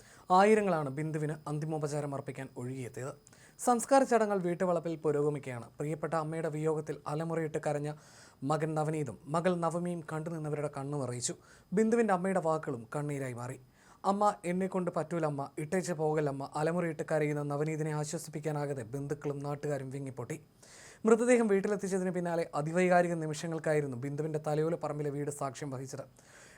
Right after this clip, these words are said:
രാവിലെ പത്ത് മണിയോടെയാണ് മൃതദേഹം വീട്ടിലെത്തിച്ചത്. പന്ത്രണ്ട് മണിക്കാണ് സംസ്കാരം നിശ്ചയിച്ചിരിക്കുന്നത്. ഇതുവരെ ഒപ്പം സഞ്ചരിച്ച പ്രിയപ്പെട്ടവൾ ഇനി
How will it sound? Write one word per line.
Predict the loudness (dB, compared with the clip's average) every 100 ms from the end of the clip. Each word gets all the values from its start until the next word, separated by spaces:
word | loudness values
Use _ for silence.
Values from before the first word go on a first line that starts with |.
| 8
രാവിലെ | 8 10 6 6
പത്ത് | 2 2
മണിയോടെയാണ് | 2 4 2 0 -2
മൃതദേഹം | -2 0 -2 -2 -4
വീട്ടിലെത്തിച്ചത്. | -4 -6 -8 -10 -12 -4
പന്ത്രണ്ട് | -2 -2 -2 -2
മണിക്കാണ് | -2 -6 -6
സംസ്കാരം | -8 -4 -4 -4
നിശ്ചയിച്ചിരിക്കുന്നത്. | -6 -8 -8 -8 -8 -8 -8 -10 -20 -20 -20 -20 _ 2
ഇതുവരെ | 4 2 2 -2
ഒപ്പം | 0 -2
സഞ്ചരിച്ച | -2 -2 -2 -4 -2
പ്രിയപ്പെട്ടവൾ | -2 0 -2 -2 -2
ഇനി | -2